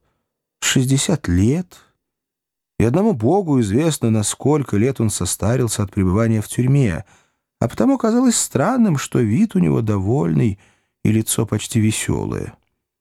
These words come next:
Он был маленького роста и теперь, скрючившись в постели, производил такое впечатление, будто у него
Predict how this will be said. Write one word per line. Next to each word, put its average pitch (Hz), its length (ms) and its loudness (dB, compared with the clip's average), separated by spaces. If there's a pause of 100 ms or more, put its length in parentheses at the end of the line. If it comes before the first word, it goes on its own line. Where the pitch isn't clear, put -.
(480)
Он 208 160 2
был 220 120 2
маленького 139 500 0
роста 180 540 -2 (440)
и 135 120 2
теперь, 185 640 0 (320)
скрючившись 131 760 0
в - 100 -12
постели, 156 760 0 (360)
производил 139 540 2
такое 139 280 0
впечатление, 147 640 0
будто 123 340 -2
у 123 60 4
него 127 500 0